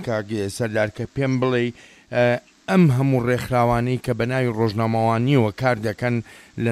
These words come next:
ناو کۆمەڵگەی کوردیدا، نەیانتوانیوە ببنە خاوەنی پرۆژەیەک، پرۆژەیەکی بابەتیانە، پرۆژەیەک لەسەر بنچینەی زانستیانەی، ئە، ڕۆژنامەوانی کوردی هەنگاو بنێن؟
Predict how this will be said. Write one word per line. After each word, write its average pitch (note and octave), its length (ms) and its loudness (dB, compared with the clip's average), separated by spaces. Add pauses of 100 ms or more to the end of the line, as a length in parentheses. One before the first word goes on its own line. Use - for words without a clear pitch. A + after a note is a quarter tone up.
ناو E3+ 120 8 (100)
کۆمەڵگەی A#2 560 -2
کوردیدا، A#2+ 500 -2 (380)
نەیانتوانیوە B2 760 -2
ببنە B2 360 0
خاوەنی C#3+ 540 -4
پرۆژەیەک، A#2+ 680 2 (420)
پرۆژەیەکی B2+ 680 0
بابەتیانە، A2+ 680 -2 (160)
پرۆژەیەک A#2 520 -2
لەسەر D3 260 -4
بنچینەی C3+ 520 -4 (420)
زانستیانەی، C3 1040 2 (340)
ئە، B2+ 100 2 (240)
ڕۆژنامەوانی B2 760 -4 (120)
کوردی B2 380 0 (320)
هەنگاو B2+ 360 0
بنێن؟ C3+ 280 -2